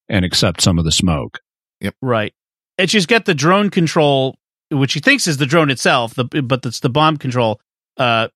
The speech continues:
Speaker 3: handcuffed to her wrist. And she wakes up to him trying to cut the handcuff off. And she's like, "Hey, what are you doing? Cut it out." He's like, "Well, I'm an Orion. What do you expect?"
Speaker 2: Yeah,
Speaker 3: <laughs> Like,
Speaker 2: you were
Speaker 3: so
Speaker 2: asleep. I'm an Orion.
Speaker 3: <laughs> Right. <laughs>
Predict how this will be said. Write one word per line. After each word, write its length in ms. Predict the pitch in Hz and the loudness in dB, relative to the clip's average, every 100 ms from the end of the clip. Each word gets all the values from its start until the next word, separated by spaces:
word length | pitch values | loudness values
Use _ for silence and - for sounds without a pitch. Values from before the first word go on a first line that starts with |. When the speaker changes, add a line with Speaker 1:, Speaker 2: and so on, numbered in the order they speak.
| _ _ - | _ _ 0
Speaker 3:
handcuffed 640 | 196 190 - 139 - - | 0 2 0 -2 -2 -8
to 160 | - 143 | -2 0
her 120 | 127 | 0
wrist. 460 | 151 170 131 - - _ _ _ | 2 0 0 -4 -14 _ _ _
And 160 | 180 | -2
she 100 | 151 | 0
wakes 260 | 190 202 - | 2 2 0
up 80 | 170 | 0
to 100 | 165 | 2
him 220 | 196 180 | 2 2
trying 220 | 190 170 | 2 0
to 60 | 147 | 0
cut 340 | - 208 185 | 0 0 0
the 80 | 151 | 0
handcuff 440 | 165 180 160 151 | 2 0 0 0
off. 300 | 127 117 117 - - | 2 0 0 -6 -6
And 80 | - | -2
she's 80 | 190 | 0
like, 80 | 175 330 | 4 4
"Hey, 120 | 269 | 4
what 160 | 247 | 2
are 40 | 311 | 2
you 60 | |
doing? 240 | 320 285 151 | 4 4 2
Cut 140 | 240 | 2
it 60 | 294 | 2
out." 60 | 220 | 2
He's 100 | 156 | 0
like, 140 | 165 | 0
"Well, 180 | 226 180 - | 2 0 0
I'm 160 | 185 | 2
an 80 | 208 | 4
Orion. 380 | 226 277 170 110 | 4 2 0 -2
What 80 | 170 | -2
do 40 | |
you 40 | |
expect?" 500 | - - - - - - | -4 0 0 0 -6 -2
Speaker 2:
Yeah, 200 | 123 117 | 0 2
Speaker 3:
<laughs> 20 | |
Like, 160 | 247 123 | 2 4
Speaker 2:
you 100 | 143 | 4
were 160 | 208 196 | 6 4
Speaker 3:
so 220 | 185 202 | 4 2
Speaker 2:
asleep. 180 | 233 156 - | 2 -2 -2
I'm 180 | 127 | -2
an 80 | 143 | 2
Orion. 480 | 151 160 208 110 76 - _ _ _ - | 2 4 2 0 -4 -12 _ _ _ 0
Speaker 3:
<laughs> 60 | - 156 - - 240 - 226 - | 2 2 2 4 2 2 -2 0
Right. 340 | 233 208 - 175 - - - _ _ | 0 0 -4 -8 -6 -8 -8 _ _
<laughs> 220 | - 151 | -4 -4